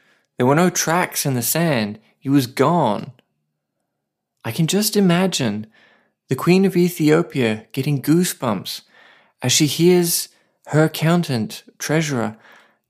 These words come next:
tell this miraculous story, a story predicted by Isaiah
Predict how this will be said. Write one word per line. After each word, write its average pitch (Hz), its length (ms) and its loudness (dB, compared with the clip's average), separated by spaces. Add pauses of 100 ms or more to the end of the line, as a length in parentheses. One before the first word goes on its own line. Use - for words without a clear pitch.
tell 156 300 2
this 123 240 0
miraculous 147 760 -2
story, 127 800 -4 (580)
a 139 60 -2
story 160 540 2
predicted - 800 -2 (760)
by 135 160 2
Isaiah 135 720 0